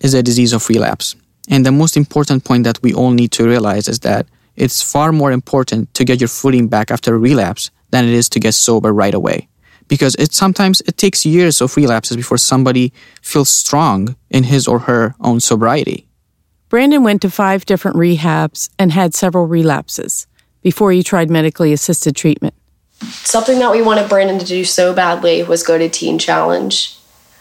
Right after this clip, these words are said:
Speaker 3: Um, Teen Challenge is a program where you're there for at least six to eighteen months or something.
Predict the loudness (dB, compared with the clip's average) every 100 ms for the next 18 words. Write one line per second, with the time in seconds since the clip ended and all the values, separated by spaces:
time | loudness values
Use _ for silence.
0 | _ -2 0 2 0 -2 -6 -2 0 0
1 | 0 0 -2 -2 -6 -2 -2 0 0 0
2 | 2 2 0 2 0 0 -2 -2 -2 -4
3 | -2 -4 -6 -8 -16 _ _ -10 -6 -4
4 | -2 -2 -4 -6 -6 -4 -4 -4 -4 -2
5 | 0 -2 -2 -4 -4 -2 -4 -2 -2 -2
6 | -4